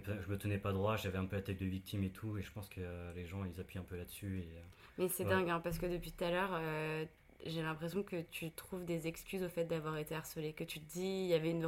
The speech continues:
Speaker 2: il y avait une bonne raison, parce que
Speaker 1: Oui.
Speaker 2: c'était de ma faute.
Speaker 1: Oui, oui,
Speaker 2: Donc,
Speaker 1: c'est, euh, oui, non, oui, enfin,
Speaker 2: c'est
Speaker 1: c'est, c'est pas trop, ouais, je sais pas pourquoi je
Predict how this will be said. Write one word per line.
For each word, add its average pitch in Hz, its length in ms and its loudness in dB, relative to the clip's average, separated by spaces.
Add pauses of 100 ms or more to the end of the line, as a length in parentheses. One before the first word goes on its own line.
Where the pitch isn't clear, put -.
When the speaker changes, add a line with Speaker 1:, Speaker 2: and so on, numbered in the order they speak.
Speaker 2:
il 170 60 0
y 175 60 4
avait 165 120 6
une 185 120 4
bonne 180 180 6
raison, 175 380 2 (320)
parce 180 120 0
que - 60 -2
Speaker 1:
Oui. 117 60 6
Speaker 2:
c'était 110 200 6
de 170 60 6
ma 170 140 6
faute. - 340 -2 (220)
Speaker 1:
Oui, 120 240 6
oui, 107 80 4
Speaker 2:
Donc, 92 140 8
Speaker 1:
c'est, 101 80 0
euh, 101 260 8
oui, 110 160 6
non, 101 140 2 (160)
oui, 101 120 2
enfin, - 180 -2
Speaker 2:
c'est 196 80 8
Speaker 1:
c'est, 170 500 8
c'est 175 60 4
pas 107 100 4
trop, - 180 -2
ouais, 202 140 4
je - 60 -6
sais 95 80 -4
pas 101 80 -4
pourquoi - 180 -4
je 95 160 0